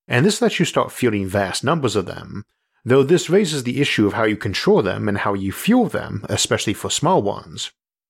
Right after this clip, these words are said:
Fielding enormous numbers of cheaper units consumes huge quantities of fuel, though.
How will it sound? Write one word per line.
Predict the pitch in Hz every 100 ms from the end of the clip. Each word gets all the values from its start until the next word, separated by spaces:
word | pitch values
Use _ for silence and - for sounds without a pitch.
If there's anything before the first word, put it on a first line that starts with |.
| _ _ _ -
Fielding | - 240 220
enormous | 160 117 123 117 110 -
numbers | 113 107 104
of | 95
cheaper | - - 143 107
units | 104 131 92 -
consumes | - 107 - 120 104 -
huge | 160 113
quantities | - 127 98 87
of | 87
fuel, | - 233 160
though. | - - - 117